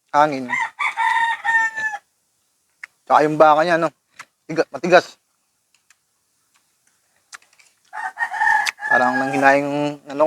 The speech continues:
ka. Nagkamali yata ng order.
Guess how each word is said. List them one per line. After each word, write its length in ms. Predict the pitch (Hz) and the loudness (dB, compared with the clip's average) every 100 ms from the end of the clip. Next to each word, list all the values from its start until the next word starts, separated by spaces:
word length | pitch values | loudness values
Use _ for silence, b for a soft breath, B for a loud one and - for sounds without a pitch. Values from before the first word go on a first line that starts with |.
| 170 | 2
ka. 60 | 127 _ _ _ _ _ _ _ _ _ _ _ _ _ _ _ 1017 _ _ _ _ _ 740 - - 988 - 880 855 - _ 855 855 831 831 - _ _ - _ _ _ _ - - _ _ _ _ | 0 _ _ _ _ _ _ _ _ _ _ _ _ _ _ _ _ _ _ _ _ _ -20 -20 -20 -20 -18 -16 -16 -20 _ -18 -16 -16 -20 -20 _ _ -20 _ _ _ _ -20 -20 _ _ _ _
Nagkamali 400 | 123 131 127 139 | -2 0 0 4
yata 160 | 143 147 | 4 4
ng 160 | 147 139 | 2 2
order. 400 | 139 127 117 | 2 0 -4